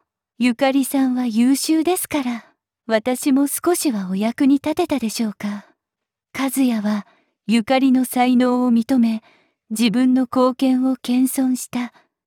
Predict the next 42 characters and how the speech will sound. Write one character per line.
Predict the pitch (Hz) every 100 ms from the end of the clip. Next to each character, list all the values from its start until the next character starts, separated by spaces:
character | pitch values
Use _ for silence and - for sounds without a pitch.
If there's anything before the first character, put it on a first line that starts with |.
| _ -
「課 | 220
長、 | - 254 247 247 - _ _ _
本 | - 262 269
当 | - 294
に | 294 311
助 | 302 285 -
か | 311
り | 320
ま | 330
し | 359 -
た。 | 262 233 _ _ _
お | 208
か | - 240
げ | 240 233
で、 | 233 226 _ _ _ -
仕 | - 262
事 | 233 254 269
が | 269
は | 226 240
か | 269
ど | 285
り | 294
ま | 285 311
し | -
た。」 | 240 - _ _ _ 233
ゆ | 240
か | 214 247
り | 240
は、 | 220 220 214 _ _ _ _ -
和 | 254
也 | 262 302 277
の | 220
優 | 208 214
し | 262 262
さ | - 277
と | 262 254
手 | - 254
腕 | 262 269
に | 277 277
感 | - 302 330
謝 | 294
し、 | 247 233 226